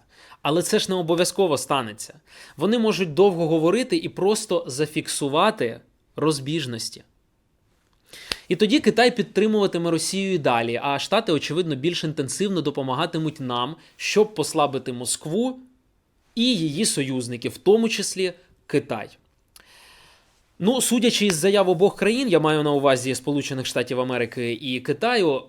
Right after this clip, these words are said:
завдання мінімум відкотити назад недружні дії одне одного, які були зроблені останнім часом. Ось Трамп каже: "Ми збираємося укласти угоду щодо рідкісноземельних металів.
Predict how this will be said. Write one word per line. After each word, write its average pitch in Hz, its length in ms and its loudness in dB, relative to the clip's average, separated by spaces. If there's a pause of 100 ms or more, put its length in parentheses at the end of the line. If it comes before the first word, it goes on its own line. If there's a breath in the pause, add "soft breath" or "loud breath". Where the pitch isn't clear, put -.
завдання 156 600 -2
мінімум 170 520 -2
відкотити 160 720 -2
назад 151 520 -2
недружні 135 580 -2
дії 131 300 -4
одне 135 280 -6
одного, 196 400 0
які 143 280 -4
були 156 340 2
зроблені 175 520 0
останнім 147 640 -6
часом. 107 460 -8 (720 loud breath)
Ось 196 180 2
Трамп 196 260 0
каже: 127 320 2
"Ми 208 160 0
збираємося 185 600 0
укласти 175 440 0
угоду 175 400 0
щодо 170 360 0
рідкісноземельних 170 960 -2
металів. 151 500 0